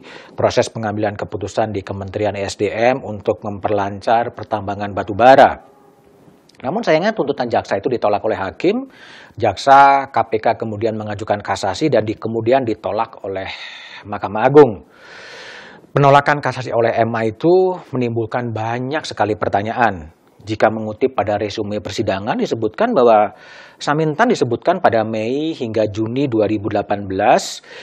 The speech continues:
itu Eni menerima uang dari Direktur P T Borneo Lumbung Energi dan Metal, Neni Afrani dan Indri Safatri Purnamasari. Uang itu diterima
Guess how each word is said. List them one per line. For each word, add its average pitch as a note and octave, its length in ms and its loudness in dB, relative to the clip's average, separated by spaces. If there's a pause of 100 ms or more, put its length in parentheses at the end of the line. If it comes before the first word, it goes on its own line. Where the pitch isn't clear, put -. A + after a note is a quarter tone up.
(120)
itu A#2+ 320 -2
Eni C3+ 240 2
menerima A#2+ 400 0
uang B2 400 2
dari G#2+ 400 2
Direktur A2 720 2
P B2 160 2
T B2 80 4
Borneo A2+ 560 0
Lumbung A2 320 -2
Energi G#2+ 480 -2
dan G2+ 80 0
Metal, G2+ 640 2
Neni A2 400 -2
Afrani A2+ 640 -4
dan A2+ 320 -2
Indri B2+ 400 0
Safatri A2+ 560 -2
Purnamasari. A2 800 -2 (400)
Uang A2 160 0
itu C#3+ 320 0
diterima B2 800 -2